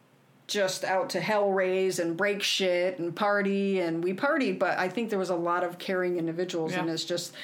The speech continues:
Speaker 1: so I think a lot of us have given back, and we are caring adults who have raised our children well,
Speaker 2: And
Speaker 1: and,
Speaker 2: I think,
Speaker 1: you know,
Speaker 2: too
Speaker 1: no matter what direction we, we
Speaker 2: Right.
Speaker 1: took in life, yeah.
Speaker 2: As, as things have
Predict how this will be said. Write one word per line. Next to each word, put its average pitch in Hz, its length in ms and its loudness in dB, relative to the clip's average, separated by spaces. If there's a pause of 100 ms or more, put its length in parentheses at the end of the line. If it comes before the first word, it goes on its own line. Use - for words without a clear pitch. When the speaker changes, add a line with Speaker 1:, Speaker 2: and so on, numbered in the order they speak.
(180)
Speaker 1:
so - 140 0
I 175 80 2
think 185 180 -2
a 185 60 2
lot 170 180 0
of 170 80 -2
us 165 200 -2
have 196 280 -2
given 175 300 0
back, 165 320 0
and 170 100 0
we 180 120 0
are 180 140 0
caring 175 640 -2 (240)
adults 165 500 0
who 185 140 0
have 170 140 -4
raised 170 280 -2
our 165 120 -2
children 165 440 -2
well, 208 460 2
Speaker 2:
And 415 140 2
Speaker 1:
and, 480 100 2
Speaker 2:
I 427 100 2
think, 311 380 -2
Speaker 1:
you 190 60 -2
know, 330 140 2
Speaker 2:
too 240 500 2
Speaker 1:
no 247 100 2
matter 269 160 4
what 285 180 2
direction 196 440 2
we, 175 220 0 (140)
we 185 160 0
Speaker 2:
Right. 180 100 4
Speaker 1:
took 196 180 2
in 170 100 0
life, 147 300 -4
yeah. 151 180 0 (1120)
Speaker 2:
As, 269 480 0 (340)
as 262 300 0
things 226 560 -2
have 190 220 0